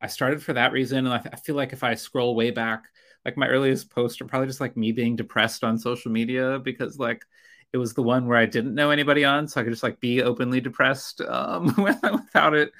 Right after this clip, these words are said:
like, getting back to my family that I was depressed. Um, and, um, you know, I can only do so much vague lyric posting on Facebook before, like, people start being like, "What's going on in your life?" Um, <laughs> and,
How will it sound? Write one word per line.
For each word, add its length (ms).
like, 160
getting 240
back 220
to 100
my 160
family 460
that 160
I 80
was 200
depressed. 520
Um, 640
and, 520
um, 540
you 80
know, 60
I 40
can 140
only 120
do 80
so 140
much 140
vague 380
lyric 460
posting 380
on 140
Facebook 420
before, 240
like, 200
people 200
start 260
being 240
like, 320
"What's 180
going 200
on 160
in 80
your 140
life?" 420
Um, 600
<laughs> 160
and, 580